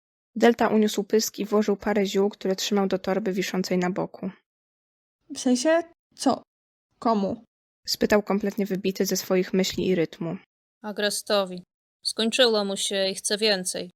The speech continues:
Speaker 1: Ptak przetarł skrzydłem dziób, niczym wilki miał w zwyczaju pyski, a ludzie skronie.
Speaker 2: A,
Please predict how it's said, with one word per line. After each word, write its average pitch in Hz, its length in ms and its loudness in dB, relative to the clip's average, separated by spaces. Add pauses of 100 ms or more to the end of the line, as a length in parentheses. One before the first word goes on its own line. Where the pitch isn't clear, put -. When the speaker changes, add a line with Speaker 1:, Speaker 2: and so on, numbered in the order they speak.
(160)
Speaker 1:
Ptak - 280 2
przetarł 202 400 2
skrzydłem 190 500 0
dziób, 196 260 0
niczym 190 340 0
wilki 190 320 2
miał 185 160 2
w 180 40 -2
zwyczaju 185 420 0
pyski, - 580 -2 (300)
a 196 80 2
ludzie 190 240 0
skronie. 165 560 -4 (920)
Speaker 2:
A, 226 460 4